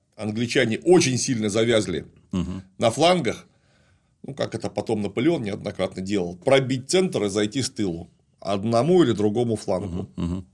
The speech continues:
Speaker 1: И там всех просто вдребезги, потом все вместе развернуться и пойти на необслуженный фланг. Но вот, вот м-, моментик, конечно, один был, что если бы этим занимались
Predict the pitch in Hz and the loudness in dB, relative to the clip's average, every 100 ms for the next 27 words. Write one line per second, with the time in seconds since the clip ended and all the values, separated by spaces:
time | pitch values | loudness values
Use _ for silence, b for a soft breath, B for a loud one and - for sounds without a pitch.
0 | _ - 156 175 143 - 123 101 - 120 | _ -10 -2 0 0 2 2 2 -2 -2
1 | - 101 98 92 98 175 139 101 95 104 | -2 -4 -4 -6 -2 0 0 -4 -8 -4
2 | 117 110 123 127 123 113 107 123 143 180 | -4 -2 -2 -2 -2 -4 0 0 2 0
3 | 135 104 - 110 107 135 120 113 - 120 | 0 -4 0 -2 0 -2 0 0 -2 -4
4 | 95 87 87 78 71 - _ _ _ B | -4 -8 -4 -6 -6 -14 _ _ _ B
5 | B B B B B B B _ _ _ | B B B B B B B _ _ _
6 | - 127 135 131 _ _ _ _ _ _ | -8 -2 -2 -2 _ _ _ _ _ _
7 | _ - - 127 127 147 - 113 117 127 | _ -20 -10 -8 -6 -6 -4 0 0 0
8 | 127 - 113 113 107 110 110 110 107 95 | -2 0 0 2 0 0 0 2 2 0
9 | - _ - - 135 127 127 127 - - | -8 _ -10 0 4 6 4 2 -2 -20
10 | - 117 123 185 160 147 131 135 123 - | -12 -4 4 4 6 4 6 6 4 -2
11 | _ _ 151 139 120 110 117 135 139 120 | _ _ -2 0 0 -2 -2 2 4 4
12 | 98 - | 2 -4